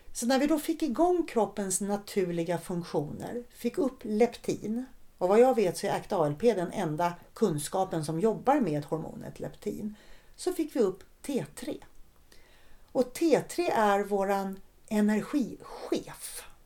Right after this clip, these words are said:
T tre är inte energi. Vi tänker fel då, för att som vi sa i de tidigare avsnitten så var ju energi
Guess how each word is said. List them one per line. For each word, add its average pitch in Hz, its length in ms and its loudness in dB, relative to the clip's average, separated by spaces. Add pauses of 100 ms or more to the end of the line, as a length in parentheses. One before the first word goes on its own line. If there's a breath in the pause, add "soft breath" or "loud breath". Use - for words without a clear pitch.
(600)
T 247 240 4
tre 277 240 -4
är 196 280 0
inte 240 440 0
energi. 165 600 0
Vi 185 100 -2
tänker 214 420 0
fel 226 320 0
då, 160 120 -4
för 180 120 -2
att 185 100 -4 (140 loud breath)
som 214 180 0
vi 220 60 2
sa 226 140 6
i 208 40 4
de 214 140 2
tidigare 262 460 2
avsnitten 185 520 -2
så 196 80 -8
var 240 160 4
ju 180 100 0
energi 165 560 -4